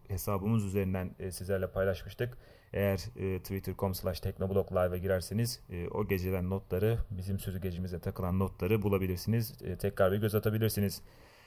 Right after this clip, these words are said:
E, ilk önce iPod, e, serisine dair, e, yeniliklere, haberlere yer verildi, güncellemelere yer verildi. E, Apple'ın takvimi biraz şaştı bu sene. E, ah, biliyorsunuz,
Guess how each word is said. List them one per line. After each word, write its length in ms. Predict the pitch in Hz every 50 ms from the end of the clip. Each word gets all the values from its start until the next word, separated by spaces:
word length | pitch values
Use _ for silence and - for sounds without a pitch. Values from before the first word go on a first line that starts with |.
| - _ -
E, 80 | 113 120
ilk 220 | 135 139 135 139
önce 340 | 135 127 123 139 143 143 87 107 120
iPod, 300 | 113 - 120 120 117 -
e, 560 | - - - - - - - 107 101 101 101
serisine 720 | 98 - 110 110 104 95 - - 110 113 123 120 113 98 90 - - - - -
dair, 320 | 104 98 95 92 87 85 - - - -
e, 80 | - 90
yeniliklere, 880 | 92 90 90 90 87 92 92 95 90 95 92 - - 101 98 98 92 82
haberlere 500 | 82 95 92 87 98 95 95 92 92 95
yer 240 | 92 95 92 90
verildi, 340 | 92 92 87 90 90 107 104
güncellemelere 640 | 90 95 92 90 98 95 95 92 92 92 98 101 101
yer 220 | 101 95 92 90
verildi. 480 | 92 92 90 87 92 113 123 120 123 - - - - - - - - - - -
E, 380 | 104 104 104 104 104 104 104 - - 123
Apple'ın 280 | 120 - 120 120 120
takvimi 420 | 120 127 120 113 - 120 120 113 117
biraz 400 | 120 120 120 107 - - - - -
şaştı 400 | - - 123 113 - - 127 104
bu 60 | 101
sene. 340 | - - 98 107 113 117 123 - - - - - - - - _ - - _ _ _ - - -
E, 200 | 101 98 92 87 -
ah, 180 | 85 87 87 80 -
biliyorsunuz, 840 | - - - 98 98 92 98 98 104 98 - - 101 107 104 101 -